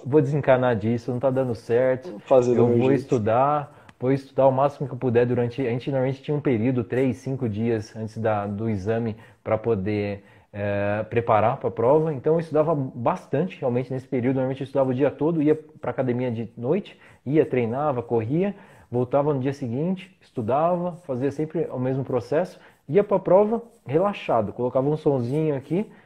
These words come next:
Speaker 1: ficava de boa. O pessoal discutindo lá, normalmente o pessoal até ficava me zoando, porque eu realmente era o mais isolado da turma, cara.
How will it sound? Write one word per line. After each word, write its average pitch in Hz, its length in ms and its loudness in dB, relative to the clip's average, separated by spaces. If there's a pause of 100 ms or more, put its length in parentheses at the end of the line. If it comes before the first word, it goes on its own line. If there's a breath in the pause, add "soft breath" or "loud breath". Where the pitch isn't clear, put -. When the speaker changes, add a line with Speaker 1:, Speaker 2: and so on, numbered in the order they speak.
(140 soft breath)
Speaker 1:
ficava 135 240 -2
de 156 100 0
boa. 131 260 4
O - 40 0
pessoal 156 340 0
discutindo 156 680 -2
lá, 160 180 4
normalmente 165 440 0
o - 20 -6
pessoal 165 260 -2
até 160 360 2
ficava 143 280 -2
me 143 120 0
zoando, 123 600 0 (500 soft breath)
porque 123 300 -2
eu 143 120 4
realmente 156 300 0
era 160 100 4
o 151 60 4
mais 165 340 0
isolado 151 580 4
da 156 120 4
turma, 113 420 0
cara. 95 380 -6